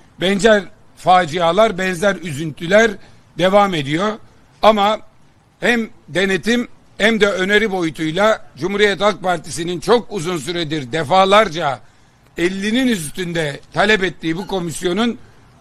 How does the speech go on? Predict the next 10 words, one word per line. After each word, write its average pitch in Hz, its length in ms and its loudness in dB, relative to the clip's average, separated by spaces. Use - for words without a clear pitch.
kurulmuş 196 460 2
olmasını 202 480 2
önemsiyoruz. 151 680 0
Tabii 226 380 4
biz 233 420 -2
mümkün 214 420 2
mertebe, 156 580 0
Anadolu'nun 208 600 4
geleneği 165 520 0
bu 170 180 -10